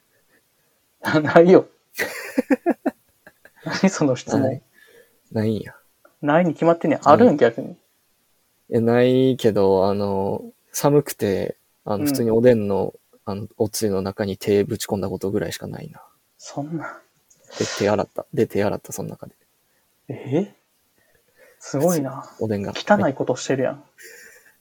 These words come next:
Speaker 2: 顔も洗ったことある、そこで。おでんのスペースのとこで。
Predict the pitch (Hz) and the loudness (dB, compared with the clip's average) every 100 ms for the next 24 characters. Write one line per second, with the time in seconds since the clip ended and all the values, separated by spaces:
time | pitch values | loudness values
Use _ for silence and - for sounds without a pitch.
0 | _ _ _ _ - - - _ _ _ | _ _ _ _ -20 -20 -20 _ _ _
1 | _ _ - 147 120 98 - - - - | _ _ 0 2 2 -2 -8 -14 -14 -16
2 | - - - - _ - 110 104 - - | -12 -12 -12 -16 _ -2 0 -2 -6 -12
3 | _ _ - - - 98 - - - | _ _ -20 -10 -6 -6 -8 -16 -20